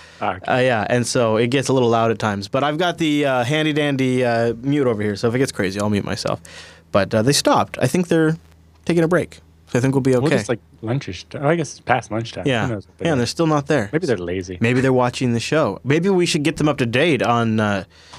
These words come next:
Speaker 2: this crazy shenanigans with Node. Tell me about this.
Speaker 1: <laughs> Yes. So Node.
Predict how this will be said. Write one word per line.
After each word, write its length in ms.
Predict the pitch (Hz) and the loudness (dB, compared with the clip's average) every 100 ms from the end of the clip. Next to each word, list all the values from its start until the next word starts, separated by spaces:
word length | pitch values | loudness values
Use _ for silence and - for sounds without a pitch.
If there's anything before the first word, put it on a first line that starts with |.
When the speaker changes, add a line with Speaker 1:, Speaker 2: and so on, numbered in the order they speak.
| - | -2
Speaker 2:
this 120 | 131 | -2
crazy 320 | - 151 151 | 0 2 2
shenanigans 600 | 143 135 139 147 131 131 120 | 2 2 2 2 2 2 0
with 160 | 107 | 0
Node. 420 | 117 135 175 98 | 2 2 2 0
Tell 140 | 98 190 | -2 0
me 60 | |
about 240 | 254 110 85 | 2 0 -2
this. 360 | 76 - 123 - | -12 -10 -12 -2
Speaker 1:
<laughs> 40 | |
Yes. 520 | 208 - - - - - _ - - - - - _ | -2 -2 -10 -10 -12 -16 _ -16 -12 -12 -14 -20 _
So 540 | - - - 160 151 143 | -4 0 4 4 4 2
Node. 800 | 104 90 87 82 85 85 90 | -2 -4 -4 -2 0 0 -2